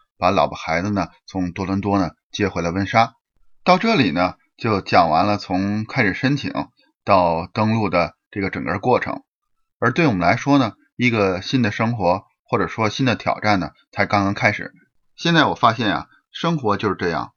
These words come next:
就像爬山，盼着呢，爬上眼前那个山峰。等真到了一天，爬到了那个山峰呢，发现前面啊，还有一个更高的山峰。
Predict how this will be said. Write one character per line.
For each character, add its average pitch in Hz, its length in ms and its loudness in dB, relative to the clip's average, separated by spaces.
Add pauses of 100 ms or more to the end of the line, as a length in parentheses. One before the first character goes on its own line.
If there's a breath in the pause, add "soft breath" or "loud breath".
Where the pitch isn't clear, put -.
(420)
就 - 100 -2
像 110 300 0
爬 101 180 2
山， 147 300 2 (840)
盼 143 220 2
着 117 80 0
呢， 95 180 -2 (220 soft breath)
爬 101 180 2
上 113 160 -4
眼 95 240 -6
前 90 260 -4
那 113 120 0
个 87 80 -6
山 98 240 -4
峰。 107 220 -2 (440)
等 104 200 -2
真 170 160 0
到 165 140 4
了 113 140 2
一 104 120 0
天， 120 340 -4 (220 soft breath)
爬 101 140 4
到 120 140 2
了 110 100 2
那 110 100 -2
个 92 80 -4
山 113 240 -4
峰 117 160 -2
呢， 92 140 -4 (380 soft breath)
发 143 100 2
现 131 160 2
前 85 180 -4
面 117 160 2
啊， 95 140 0 (160)
还 110 160 2
有 127 60 0
一 123 40 -2
个 113 140 -4
更 135 200 -2
高 82 140 -2
的 71 60 -10
山 76 220 -12
峰。 - 220 -10